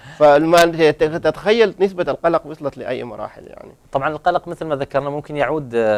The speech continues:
Speaker 2: آه، الاخ اسلام الى تسجيل الحلقه موجود على قناتنا في اليوتيوب.
Speaker 1: في الحلقه
Speaker 2: وتستمع،
Speaker 1: السابقه.
Speaker 2: نعم، في الحلقه السابقه الدكتور ذكر، آه، تفاصيل اكثر من ذلك، فترجع لها ان شاء الله.
Speaker 1: وانا ذكرت على القلق لانه القلق نفسه من اسباب تاخر الحمل.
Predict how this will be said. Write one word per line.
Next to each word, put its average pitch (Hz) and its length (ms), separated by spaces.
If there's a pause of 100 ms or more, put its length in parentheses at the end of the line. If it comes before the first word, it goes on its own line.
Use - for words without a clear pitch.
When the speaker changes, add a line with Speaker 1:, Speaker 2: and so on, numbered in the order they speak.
Speaker 2:
آه، 107 400
الاخ 117 300
اسلام 135 360
الى 117 420
تسجيل 135 340
الحلقه 127 520
موجود 123 340
على 110 140
قناتنا 120 400
في 104 280
اليوتيوب. 120 540
Speaker 1:
في 143 60
الحلقه 131 420
Speaker 2:
وتستمع، 131 200
Speaker 1:
السابقه. 156 380
Speaker 2:
نعم، 127 180
في - 80
الحلقه 147 300
السابقه - 360
الدكتور 139 360
ذكر، 170 420 (420)
آه، 123 560
تفاصيل 147 500
اكثر 156 320
من 120 140
ذلك، 123 400 (120)
فترجع 113 560
لها 101 220
ان 95 60
شاء 95 260
الله. 92 200
Speaker 1:
وانا 220 120
ذكرت 233 340
على 175 160
القلق 226 260
لانه 208 240
القلق 226 320
نفسه 247 240
من 190 140
اسباب 202 340
تاخر - 340
الحمل. 123 280